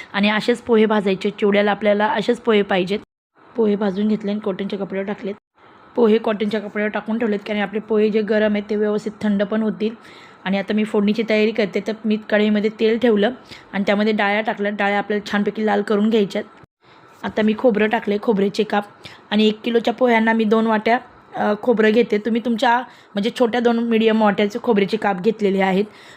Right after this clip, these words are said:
तुम्ही तुमच्या अंदाजाने घ्या, तुम्हाला कमी जास्त आवडतात त्याप्रमाणे तुम्ही घ्या. चांगलं लालसर होऊन द्यायचं आहे खोबरं आता. असं लालसर करून घ्यायचं आहे खोबऱ्याचे काप आपल्याला.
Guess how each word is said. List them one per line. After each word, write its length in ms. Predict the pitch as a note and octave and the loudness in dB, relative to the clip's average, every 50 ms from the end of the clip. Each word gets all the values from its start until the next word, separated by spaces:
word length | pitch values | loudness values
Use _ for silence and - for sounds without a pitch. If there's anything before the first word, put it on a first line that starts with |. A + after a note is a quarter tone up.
| - - | -6 -2
तुम्ही 180 | A#3+ B3 B3 | 0 0 2
तुमच्या 240 | C4 B3 B3 D4 C4+ | 2 2 2 2 2
अंदाजाने 420 | B3 A#3 A#3 A#3 A3+ A3 A#3 A#3 A#3 | 2 0 0 0 0 0 0 0 0
घ्या, 140 | A3+ A#3 | 2 0
तुम्हाला 260 | A3 A3+ A3 G#3+ G#3+ G#3+ | 0 0 0 0 0 0
कमी 280 | G#3+ - A3 G#3+ G#3+ | 0 0 2 2 2
जास्त 320 | G#3 G#3+ G3+ - - - G#3 G3+ G#3 G3+ - - - - - - - - - - - - - - - | 2 2 0 0 0 0 2 2 2 0 -2 -8 -20 -20 -20 -20 -20 -20 -20 -20 -20 -20 -20 -6 -2
आवडतात 340 | G#3+ G#3 G#3 G#3 G3+ G3 G#3+ G#3+ | 0 0 2 2 0 0 -2 -2
त्याप्रमाणे 400 | - A3 G#3 A3 G#3+ G3+ G#3 G#3 | -2 -2 0 0 0 0 0 -2
तुम्ही 240 | G#3 - G#3 G3+ G#3 | -2 0 0 0 0
घ्या. 200 | G3+ G3+ G3 G3 - - - - - - - - - - - - - - - - - - - | 2 2 0 0 -2 -6 -16 -20 -20 -20 -20 -20 -20 -20 -20 -20 -20 -20 -20 -20 -12 -6 -4
चांगलं 220 | A3+ G#3+ G#3 G#3+ | -2 0 0 2
लालसर 340 | G#3+ G#3 G#3 G#3+ G#3 B3+ A#3 | 2 2 0 0 0 0 0
होऊन 200 | G#3+ G#3+ A3 G#3 | 0 0 0 0
द्यायचं 220 | G3+ F#3+ F#3 G#3 | 0 0 -2 -4
आहे 80 | G3+ - | -4 -2
खोबरं 200 | A3 G3+ G3 F#3+ | -2 0 0 0
आता. 200 | F3+ F#3+ G#3+ B3 - - - - - - - - _ _ _ _ _ _ - _ - | -2 -2 -6 -10 -10 -12 -20 -20 -20 -20 -20 -20 _ _ _ _ _ _ -20 _ -10
असं 200 | G#3+ - - G#3 | -6 -2 0 2
लालसर 420 | G#3 G3+ G3 G3 G3 - - G3 | 2 2 2 0 0 -2 -2 -2
करून 300 | F#3+ - G#3 F#3+ F#3+ G3+ | -2 -2 -4 -2 -2 -2
घ्यायचं 320 | G3+ G#3 G#3 G3 E3+ - F#3+ | 0 0 -2 -2 -2 -4 -6
आहे 60 | G#3 - | -6 -6
खोबऱ्याचे 400 | - G3 E3+ F3 F3+ F3+ - F#3+ | -6 -6 -4 -4 -4 -4 -6 -8
काप 280 | F3 - F3 F3 - | -8 -6 -8 -8 -8
आपल्याला. 360 | F#3 F3 - F#3+ F#3 F3+ F#3 | -10 -8 -4 -4 -2 -2 -4